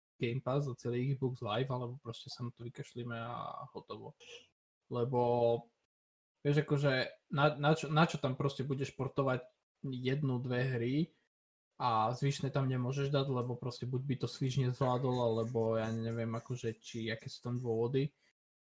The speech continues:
Ale, a ja si myslím, že to isté proste spraví aj, aj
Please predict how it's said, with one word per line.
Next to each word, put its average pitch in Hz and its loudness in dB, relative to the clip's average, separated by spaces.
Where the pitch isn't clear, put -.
Ale, 117 0
a 139 2
ja - 4
si - 0
myslím, 151 2
že 131 -2
to 135 0
isté 139 -2
proste - -8
spraví 123 -2
aj, 117 0
aj 117 -2